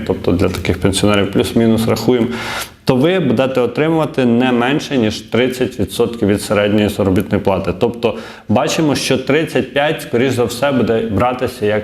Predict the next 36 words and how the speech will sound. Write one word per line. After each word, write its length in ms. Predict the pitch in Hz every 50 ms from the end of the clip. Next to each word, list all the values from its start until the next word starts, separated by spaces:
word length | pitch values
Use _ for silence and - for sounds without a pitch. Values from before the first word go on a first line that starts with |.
| - -
одиниця. 600 | - 117 107 98 117 113 110 107 98 95 - - 101 90 -
Тобто, 260 | 98 87 - - 98
якщо 280 | 95 95 - - 123 113
тридцять 480 | - 113 117 120 120 120 127 113 -
п'ять, 220 | - 147 156 - - - - - - - - - - - - - - - - - - -
то 100 | - 113
у 40 | 104
вас, 420 | 107 113 113 120 117 117 117 - - - - - - - - - - - - - - -
типу, 320 | 127 117 - 113 117 120
один 380 | - 113 104 95 107 101 98 90
бал. 220 | 92 92 90 87
Якщо 280 | 95 101 98 - - 131
менше, 520 | 127 127 127 143 156 170 165 - - 156 131 - -
то 120 | - 107
в 80 | 98 -
сторону 560 | - - - 117 113 117 120 123 120 117 110
зменшення. 580 | - - 104 98 95 92 92 92 - 98 95 95
Якщо 260 | 95 95 - 110 104
більше, 480 | 101 107 131 151 170 165 - - 156
то 160 | - - 104 92
там 260 | 95 98 95 92 92
один 280 | 98 95 113 113 104
і 60 | 101 98
один, 300 | 98 98 127 151 160 139
один 260 | 98 90 98 95 95
і 40 | 95
два, 260 | 90 92 139 147 131
один 240 | 98 92 92 95 92
і 40 |
три 200 | 92 92 - 143
в 60 | - -
сторону 480 | - - 113 120 120 123 120 113 113 117 117 - - - - - - -
збільшення 720 | 107 98 101 98 101 120 131 127 127 - 156 156 156 151 143 -
показник 640 | - 104 95 - - 101 - - 107 104 110 123 - - - - - - - - - - - - - - - - -
вашої 460 | 101 104 104 101 - - - 104 101
пенсії. 560 | 98 - 104 98 95 95 90 - - 95 90